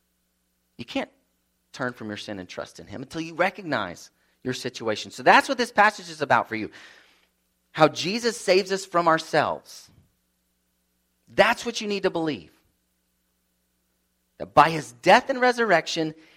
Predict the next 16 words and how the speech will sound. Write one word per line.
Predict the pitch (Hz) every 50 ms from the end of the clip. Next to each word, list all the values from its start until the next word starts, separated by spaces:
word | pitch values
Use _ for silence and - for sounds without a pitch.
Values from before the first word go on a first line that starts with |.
| _ _ _ _ _
he | - - - - 254 277
did | 247 285 302 294
that | 302 285 -
for | - 220
you. | 185 143 - - -
He | - - 226 220 170 - -
rescued | - 139 151 196 240 285 - - - 294 294 247 247
you | 247
from | - - 208 185
yourself. | 170 151 147 - - - 107 - - - _ _ _ _ _ _ _ _ _ _ _ _ _ _ _ _ -
That's | 180 - -
what | 190 -
you | 175
need | 170 170 165
to | 156
believe. | 139 135 139 135 - -